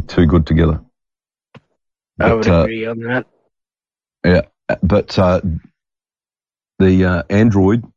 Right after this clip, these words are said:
Speaker 1: and Discord, well, they, they work perfectly.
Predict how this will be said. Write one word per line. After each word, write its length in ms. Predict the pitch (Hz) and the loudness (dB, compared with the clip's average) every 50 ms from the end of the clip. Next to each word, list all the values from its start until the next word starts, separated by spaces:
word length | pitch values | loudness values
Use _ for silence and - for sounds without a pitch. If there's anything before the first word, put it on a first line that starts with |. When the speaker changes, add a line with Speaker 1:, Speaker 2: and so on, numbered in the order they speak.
| _ _ - | _ _ -6
Speaker 1:
and 160 | 87 90 87 | -4 -2 0
Discord, 400 | 85 92 85 - - 95 107 107 92 98 85 80 - | 0 -2 -2 -2 0 0 0 0 -2 -4 -8 -8 -4
well, 200 | 92 92 92 95 | 0 0 2 2
they, 160 | 90 90 95 98 - 95 95 | 2 2 2 0 0 0 0
they 40 | |
work 220 | 101 98 92 90 - | 0 0 0 -2 -4
perfectly. 460 | - - 92 90 85 - - 85 78 | -4 -2 -2 -2 -4 -6 -8 -8 -8